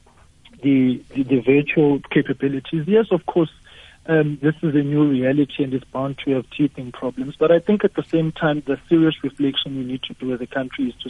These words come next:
say, if we can send children back to school, particularly grade twelve and grade eight, um, then Parliament should be in session as well.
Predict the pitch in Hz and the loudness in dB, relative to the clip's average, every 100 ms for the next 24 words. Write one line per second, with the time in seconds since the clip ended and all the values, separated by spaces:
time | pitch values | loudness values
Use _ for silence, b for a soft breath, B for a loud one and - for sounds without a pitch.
0 | - 131 120 B B B - 160 - 160 | -4 -4 -4 B B B -4 -4 0 0
1 | - 160 151 - 190 185 - - 170 165 | 2 0 0 2 2 2 -2 -2 0 0
2 | 156 139 135 135 - 127 - - 160 - | -2 -2 -2 -2 -6 -8 -6 -2 -2 -2
3 | 139 - 139 139 139 135 - 127 - - | -4 -2 -2 -2 -2 -2 -2 -4 -4 -2
4 | 135 127 131 - - 131 120 151 190 - | 0 0 -6 -12 -2 0 2 2 2 0
5 | - B B B - 156 156 151 135 _ | -20 B B B -2 2 2 0 -6 _
6 | - 156 180 175 185 196 190 185 - 180 | -6 0 0 2 4 4 4 0 2 2
7 | 180 180 175 185 185 180 170 143 185 127 | 4 2 4 2 2 2 0 4 2 2